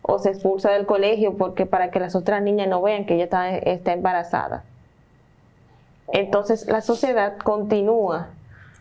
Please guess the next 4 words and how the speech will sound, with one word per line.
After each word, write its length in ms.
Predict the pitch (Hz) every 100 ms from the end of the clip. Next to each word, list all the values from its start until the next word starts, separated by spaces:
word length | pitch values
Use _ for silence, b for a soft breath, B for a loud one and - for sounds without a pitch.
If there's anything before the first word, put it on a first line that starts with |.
| B _
obviamente, 920 | - 196 196 185 175 160 - 120 85 - - - - - - _ - _ _ _ _
mitigando 1080 | - 214 214 214 208 196 214 254 277 302 330 B B B B -
la 260 | - 202 202
responsabilidad 1160 | 202 214 208 214 208 214 196 196 196 180 226